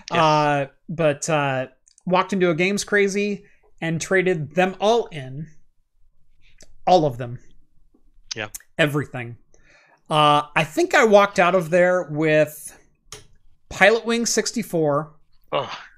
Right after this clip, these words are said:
Speaker 2: Custom Robo,
Speaker 1: Ugh.
Speaker 2: and I think maybe Quest sixty-four. I think those were the three
Speaker 1: Oh.
Speaker 2: games that I walked out with.
Speaker 1: Oh, <laughs> that's, I mean, Pilot Wings wasn't bad.
Speaker 2: It wasn't
Speaker 1: But the
Speaker 2: bad.
Speaker 1: other two
Speaker 2: I
Speaker 1: were
Speaker 2: liked
Speaker 1: not great.
Speaker 2: Quest,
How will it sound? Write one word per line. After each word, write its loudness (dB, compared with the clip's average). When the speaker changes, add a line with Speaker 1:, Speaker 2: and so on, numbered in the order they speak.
Speaker 2:
Custom 0
Robo, 0
Speaker 1:
Ugh. -12
Speaker 2:
and 2
I 2
think 0
maybe 2
Quest -2
sixty-four. -10
I -8
think -4
those 0
were 0
the -2
three 0
Speaker 1:
Oh. -6
Speaker 2:
games 0
that -2
I 2
walked -2
out -10
with. -20
Speaker 1:
Oh, -2
<laughs> -12
that's, -6
I 0
mean, -4
Pilot -2
Wings -4
wasn't -6
bad. -12
Speaker 2:
It -18
wasn't 0
Speaker 1:
But -2
the 0
Speaker 2:
bad. 2
Speaker 1:
other -2
two -20
Speaker 2:
I 10
Speaker 1:
were 4
Speaker 2:
liked 6
Speaker 1:
not -4
great. -4
Speaker 2:
Quest, -2